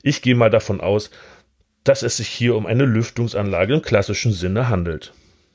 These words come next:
Kann man da nicht irgendetwas tun? Ganz liebe Grüße, Janine." Puh, das ist schon, ich möchte mal sagen, krass.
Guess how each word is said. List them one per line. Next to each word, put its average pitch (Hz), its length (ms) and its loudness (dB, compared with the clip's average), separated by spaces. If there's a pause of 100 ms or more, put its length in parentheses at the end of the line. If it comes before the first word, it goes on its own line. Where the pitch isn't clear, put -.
(800)
Kann 214 140 2
man 208 160 4
da 151 120 4
nicht 127 180 -6
irgendetwas 127 580 -4
tun? 147 400 -4 (240)
Ganz 135 380 0
liebe 110 240 -2
Grüße, 101 600 -8
Janine." 127 440 0 (2000)
Puh, 151 360 4 (1500)
das 135 240 0
ist 131 260 -2
schon, 123 320 4 (720)
ich 135 260 -2
möchte 120 320 0
mal 101 160 0
sagen, 85 280 -4
krass. - 400 -6